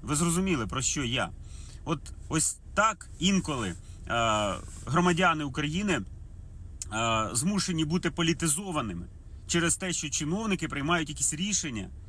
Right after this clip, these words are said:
які, ну, які ніяк не забезпечують людей. І хтось може так якось, цей дядько, про який, про якого я вам розповідаю, бути самодостатнім, а хтось не може.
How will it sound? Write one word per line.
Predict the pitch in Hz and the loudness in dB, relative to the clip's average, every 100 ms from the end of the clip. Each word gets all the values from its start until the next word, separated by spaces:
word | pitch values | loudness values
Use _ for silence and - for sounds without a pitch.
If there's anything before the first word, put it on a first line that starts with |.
| - - | -14 -8
які, | 131 135 175 175 147 - - - | -4 -2 0 0 -2 -10 -14 -8
ну, | 143 - - - - - - - | -8 -8 -14 -16 -16 -14 -10 -4
які | 151 175 | 0 2
ніяк | 170 175 185 165 | 4 6 6 4
не | 156 | 2
забезпечують | 139 139 147 151 139 127 131 | -2 0 -2 -2 -4 -4 -6
людей. | 127 87 - - - - - - | -6 -6 -8 -14 -14 -14 -10 -2
І | 175 | 0
хтось | 208 185 | 2 2
може | 196 240 220 175 | 2 4 4 4
так | 165 143 | 2 2
якось, | 131 113 127 - - - | -2 -2 0 0 -2 -6
цей | - 151 110 | -2 -2 -2
дядько, | 117 170 - 147 | 0 0 0 -4
про | 143 | -2
який, | 135 147 147 - | -2 -2 -4 -2
про | 151 | -2
якого | 147 151 135 | 0 0 2
я | 123 | 2
вам | 123 | 2
розповідаю, | 123 - 139 127 98 90 | -2 -4 -2 2 2 0
бути | - 180 175 | 0 2 4
самодостатнім, | - 170 156 147 - 143 107 95 - - | 2 0 0 0 2 0 -2 -8 -12 -2
а | 143 | -2
хтось | - 214 185 | 0 0 0
не | 190 185 | 0 0
може. | 190 185 120 | 2 2 0